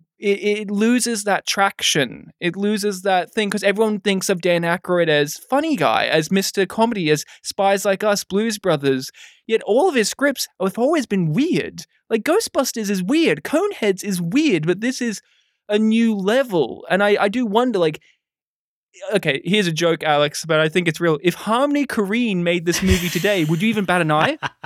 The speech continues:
Speaker 1: Would you?
Speaker 2: There's still, there's, yeah, I mean, there's still shit in this that's, like, kind of novice style, like, the,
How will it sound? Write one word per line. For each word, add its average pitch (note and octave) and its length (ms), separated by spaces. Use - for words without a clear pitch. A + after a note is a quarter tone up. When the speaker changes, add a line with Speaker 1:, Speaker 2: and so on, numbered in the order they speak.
Speaker 1:
Would B3 160
you? G#4 140
Speaker 2:
There's G3 260
still, G3+ 680
there's, F#3 380
yeah, F#3+ 500
I F3+ 60
mean, F3 180
there's F3+ 200
still C#4 320
shit C#3 260
in A#2+ 100
this A#2 240
that's, G#2+ 180
like, G2+ 400
kind D3 180
of G2 160
novice G#2+ 640
style, G2+ 840
like, E2 180
the, F#2+ 340